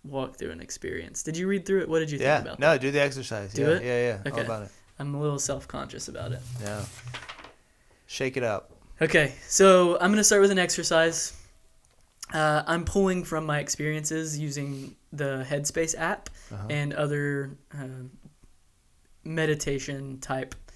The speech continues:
Speaker 1: softwares or,
Speaker 2: Yeah.
Speaker 1: or companies.
Speaker 2: Calm, Calm is an
Speaker 1: Calm is
Speaker 2: app,
Speaker 1: another
Speaker 2: yep.
Speaker 1: one, yeah.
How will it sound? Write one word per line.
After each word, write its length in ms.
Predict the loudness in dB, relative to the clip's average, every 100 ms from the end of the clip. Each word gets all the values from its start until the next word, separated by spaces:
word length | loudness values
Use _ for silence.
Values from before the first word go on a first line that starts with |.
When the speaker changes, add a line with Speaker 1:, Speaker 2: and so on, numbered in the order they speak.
| -20 -20 _ _ _ _ _ _ _ _ _ _ _ _ _
Speaker 1:
softwares 760 | -4 -2 -2 -2 -4 -4 -6 -10
or, 80 | -6
Speaker 2:
Yeah. 240 | -4 -2 -6
Speaker 1:
or 260 | -4 -4 -4
companies. 720 | -6 -6 -2 -2 -4 -6 -12 0
Speaker 2:
Calm, 480 | 4 6 4 0
Calm 400 | -4 -4 -2 -4
is 40 | -6
an 40 |
Speaker 1:
Calm 380 | -4 -2 0 0
is 100 | -2
Speaker 2:
app, 40 | 0
Speaker 1:
another 200 | 0 0
Speaker 2:
yep. 60 |
Speaker 1:
one, 200 | -2 -4
yeah. 320 | -2 -2 -2